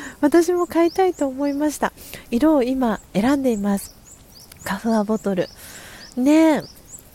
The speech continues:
そう、七蔵さんは何色がね、普段お好きなんでしょうか。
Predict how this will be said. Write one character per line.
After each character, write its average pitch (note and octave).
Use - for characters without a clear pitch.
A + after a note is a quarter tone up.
そ B3
う、 -
七 A3
蔵 C#4
さ C4+
ん B3+
は B3+
何 A#3+
色 C4+
が C4
ね、 C4+
普 A#3+
段 F3+
お G3
好 A3
き A3
な A3
ん G3+
で F#3+
し -
ょ F3+
う F3+
か。 -